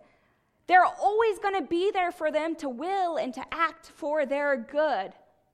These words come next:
Sometimes that means speaking hard words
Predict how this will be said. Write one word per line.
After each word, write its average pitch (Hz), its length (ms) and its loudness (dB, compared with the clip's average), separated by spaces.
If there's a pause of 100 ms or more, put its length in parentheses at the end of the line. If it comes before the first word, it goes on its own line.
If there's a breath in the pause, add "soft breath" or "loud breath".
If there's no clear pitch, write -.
(760)
Sometimes 330 800 -2
that 311 240 0
means 339 400 -4
speaking 320 420 -8
hard 247 500 -2
words 233 380 -4